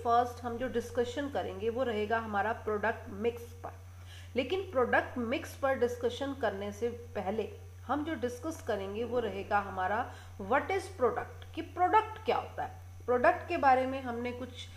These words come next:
little bit information लेनी है जो हमारे को case studies को solve करने में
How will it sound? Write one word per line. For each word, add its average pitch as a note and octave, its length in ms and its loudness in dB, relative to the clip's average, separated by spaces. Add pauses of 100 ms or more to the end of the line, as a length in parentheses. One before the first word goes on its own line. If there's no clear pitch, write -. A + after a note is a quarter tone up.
(240)
little A#3 360 4
bit C4 200 2
information A3 600 0
लेनी F#3 260 -4
है A#3 200 -2 (500)
जो C#4+ 160 0
हमारे A#3+ 320 4
को C4 160 0 (180)
case C#4 260 -2
studies G#3 420 -2
को D4 140 -8
solve F#3+ 420 0
करने F#3+ 260 -6
में D#4 120 0